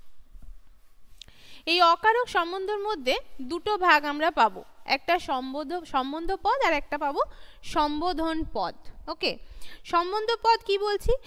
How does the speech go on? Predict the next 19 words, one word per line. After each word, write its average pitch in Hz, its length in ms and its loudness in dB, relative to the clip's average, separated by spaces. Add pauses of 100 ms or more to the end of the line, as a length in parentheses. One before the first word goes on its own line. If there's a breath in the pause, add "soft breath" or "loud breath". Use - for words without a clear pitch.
(320 loud breath)
বাক্যে 302 500 6
বিশেষ্য 427 840 0
বা 302 380 6
সর্বনাম 359 720 0
পদের 370 260 2
সাথে 285 640 0
ওই 427 380 4
বাক্যে 285 520 4
অবস্থিত 339 680 2 (200)
অন্য 392 540 -2
বিশেষ্য 349 640 -2 (420 loud breath)
বা 302 240 8
সর্বনাম 339 680 2
পদের 285 380 -2
যে 370 240 -2
সম্বন্ধ, 294 680 -2 (360 soft breath)
তাকে 311 360 6
বলা 247 260 2
হচ্ছে 247 400 -4